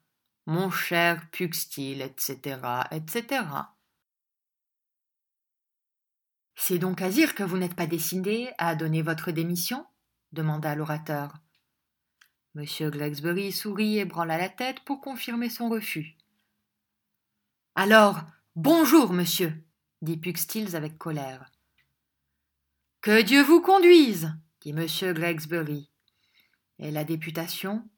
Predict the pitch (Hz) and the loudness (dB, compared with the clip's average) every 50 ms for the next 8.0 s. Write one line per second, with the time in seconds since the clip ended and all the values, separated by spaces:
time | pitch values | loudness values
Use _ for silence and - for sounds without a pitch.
0 | _ _ - - 208 214 208 - 220 208 196 185 160 151 151 175 190 220 214 208 | _ _ -10 -8 -8 -6 -4 -2 -2 -2 -2 -4 -6 -8 -8 -6 -4 -4 -2 -2
1 | 208 202 196 190 190 180 175 170 170 175 175 160 156 147 - 165 185 180 175 196 | -2 -4 -4 -6 -6 -6 -6 -6 -4 -6 -6 -6 -8 -6 -4 -4 -4 -2 -4 -4
2 | 220 240 240 220 - - 165 175 180 175 196 175 160 160 156 - 196 185 160 - | -4 -6 -6 -8 -8 -8 -8 -8 -8 -6 -6 -6 -4 -6 -6 -6 -8 -10 -10 -10
3 | - 160 165 202 214 - _ _ _ _ _ _ _ - 165 196 202 - - 247 | -8 -8 -8 -8 -10 -14 _ _ _ _ _ _ _ -2 -2 0 0 -2 -4 -4
4 | 214 220 214 214 - - 196 185 185 175 - - - 156 160 170 156 - _ _ | -4 -4 -6 -6 -4 -4 -2 -2 -4 -6 -10 -10 -8 -8 -8 -8 -10 -14 _ _
5 | _ _ - 156 170 180 185 190 190 180 185 180 180 180 175 - - 185 175 175 | _ _ -4 -2 0 0 0 0 0 0 0 0 0 -2 -2 -2 -2 -2 0 0
6 | 180 180 180 - 214 208 - - - - 160 156 156 156 160 - - - 202 185 | 0 -2 -2 -4 -4 -4 -6 -10 -6 -2 -2 0 -2 -2 -6 -10 -8 -6 -4 -2
7 | 185 190 - 196 180 170 190 202 - 233 226 208 160 135 - - - - - - | -2 0 2 2 2 2 0 -2 -4 -2 -2 0 -2 -2 -4 -6 -14 -14 -14 -16